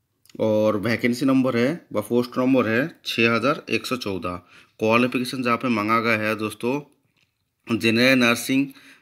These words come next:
बेसिक बीएससी नर्सिंग, पोस्ट बेसिक बीएससी नर्सिंग, course first any nursing training school से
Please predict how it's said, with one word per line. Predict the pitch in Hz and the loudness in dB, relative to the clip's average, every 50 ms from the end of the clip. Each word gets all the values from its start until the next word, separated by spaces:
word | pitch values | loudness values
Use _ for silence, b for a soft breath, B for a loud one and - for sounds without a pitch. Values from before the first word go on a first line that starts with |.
| B _ - | B _ -2
बेसिक | 101 117 113 113 - 135 123 120 107 | 0 0 0 0 -2 -4 -4 -2 -2
बीएससी | 113 113 117 120 117 - - 131 | 0 0 0 0 -2 -2 -2 -2
नर्सिंग, | 123 123 123 123 - - 123 135 135 135 - - | 0 0 -2 -2 -4 -6 -4 -4 -4 -6 -8 -8
पोस्ट | - 117 123 123 - - | -4 -2 -2 -2 -2 -2
बेसिक | 110 117 113 - 135 127 110 | -2 -2 -2 0 -2 -2 0
बीएससी | 104 107 107 104 - - 104 | 0 0 0 0 -2 -4 -4
नर्सिंग, | 101 92 - - - 90 87 82 b b b b b b b b b b - | -4 -4 -6 -8 -10 -10 -12 -12 b b b b b b b b b b -2
course | 123 123 135 135 - - | 0 2 2 0 0 2
first | 131 139 139 - | 2 2 2 2
any | - 123 123 120 127 135 143 147 143 B B B B B - | 0 0 2 2 4 4 2 0 -2 B B B B B -2
nursing | 113 113 117 113 - - 135 135 127 | 0 2 2 2 0 -2 -2 -2 0
training | 131 123 120 120 107 104 98 - | 0 0 0 0 0 -2 -2 -4
school | - - 117 110 | -4 -4 -4 -4
से | 110 - 143 156 180 | -2 -2 -4 -4 -4